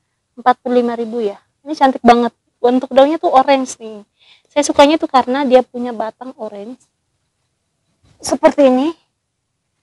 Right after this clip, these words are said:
Batang bawahnya orange. Tuh. Harganya hanya empat puluh lima ribu rupiah. Cantik-cantik. Ini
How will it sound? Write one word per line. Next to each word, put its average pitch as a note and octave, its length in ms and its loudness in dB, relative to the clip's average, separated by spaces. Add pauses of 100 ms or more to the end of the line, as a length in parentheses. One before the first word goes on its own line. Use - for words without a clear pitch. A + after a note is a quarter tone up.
(200)
Batang A#3 160 -14
bawahnya A3+ 320 -2
orange. A3 560 -16 (160)
Tuh. G#3 160 -20 (880)
Harganya B3 400 0
hanya C4+ 240 -4
empat B3 320 -6
puluh A#3+ 240 -2
lima A3+ 320 -8
ribu A3 320 -12
rupiah. G#3+ 400 -10 (1040)
Cantik-cantik. A3 640 -18 (2750)
Ini C#4 160 4